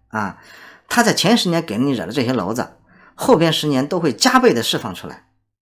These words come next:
啊。为，其实关键是你本人也就是这么一个认识水平，你也就是喜欢这样的人。你看罗阳生又是他妈一个知青啊，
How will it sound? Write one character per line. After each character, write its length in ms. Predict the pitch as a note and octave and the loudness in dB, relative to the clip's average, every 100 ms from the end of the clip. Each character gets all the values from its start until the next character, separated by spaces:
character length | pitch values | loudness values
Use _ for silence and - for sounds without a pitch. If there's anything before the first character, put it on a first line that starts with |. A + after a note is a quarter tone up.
| _ | _
啊。 180 | A2+ A2 _ _ _ _ _ _ | -12 -12 _ _ _ _ _ _
为， 380 | - A3 F#3 - | 0 2 2 -2
其 120 | A#2+ | -2
实 60 | F3+ | -2
关 200 | F3+ G#3+ | 0 0
键 160 | G#3 D3 | 0 -2
是 320 | - G#2+ - _ | -4 -6 -10 _
你 140 | - G3 | 0 0
本 220 | E3 G#2 | 2 -2
人 200 | G2+ D3 | -2 -2
也 100 | G2 | -2
就 160 | - D#3+ | -4 -4
是 140 | B2 | -4
这 100 | - | -4
么 140 | C#3 | -2
一 80 | A2 | -2
个 100 | B2+ | -2
认 140 | C3 E3+ | -2 -4
识 100 | B2 | -6
水 140 | G2+ | -10
平， 380 | - - F2 - | -12 -14 -12 -10
你 120 | - | -4
也 100 | F3 | -4
就 140 | C3+ E3 | -2 -4
是 80 | A#2+ | -6
喜 180 | - | -10
欢 160 | - A#2+ | -6 -4
这 80 | C#3+ | -2
样 80 | G2+ | -4
的 80 | |
人。 200 | E2 F2 F2+ | -6 -8 -8
你 80 | |
看 140 | G2+ C3 | -4 -2
罗 100 | B2 | 0
阳 120 | D3+ | 0
生 200 | D#3+ E3 - - _ | -4 -8 -14 -20 _
又 140 | - | -4
是 120 | C#3+ A#2 | -4 -2
他 100 | A#2+ | -2
妈 100 | A#2 | -2
一 120 | A2 | -2
个 100 | A2 | -4
知 140 | - | -6
青 200 | B2 B2+ C#3+ _ _ _ _ | -6 -8 -12 _ _ _ _
啊， 300 | B2 A#2 F#2 | -6 -6 -6